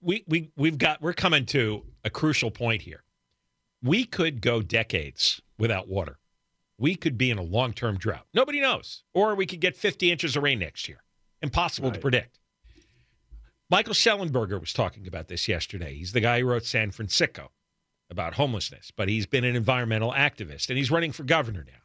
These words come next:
Speaker 1: as an independent. And he said something really smart yesterday,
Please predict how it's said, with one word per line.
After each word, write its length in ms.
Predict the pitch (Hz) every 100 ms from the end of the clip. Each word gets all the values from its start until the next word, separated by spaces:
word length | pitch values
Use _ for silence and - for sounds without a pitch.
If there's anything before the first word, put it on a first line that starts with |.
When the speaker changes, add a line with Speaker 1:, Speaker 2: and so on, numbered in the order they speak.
| _
Speaker 1:
as 160 | 107 110
an 80 | 127
independent. 500 | 123 120 139 90 - _ _ _ _ _ _ _ _ _ _ _ _ -
And 280 | 233 226 220 -
he 220 | 156 262
said 200 | - 226
something 260 | - 190 156
really 200 | 170 196
smart 460 | - 156 131 120 -
yesterday, 540 | 104 92 104 85 82